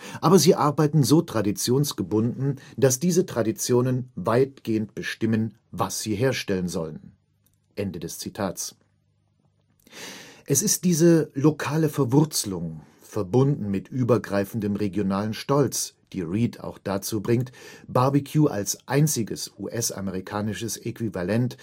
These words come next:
zu europäischer Käse - oder Weinkultur zu begreifen.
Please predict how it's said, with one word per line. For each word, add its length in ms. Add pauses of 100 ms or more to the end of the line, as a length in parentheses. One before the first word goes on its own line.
(180)
zu 180
europäischer 800
Käse - 680 (160)
oder 240
Weinkultur 720
zu 180
begreifen. 580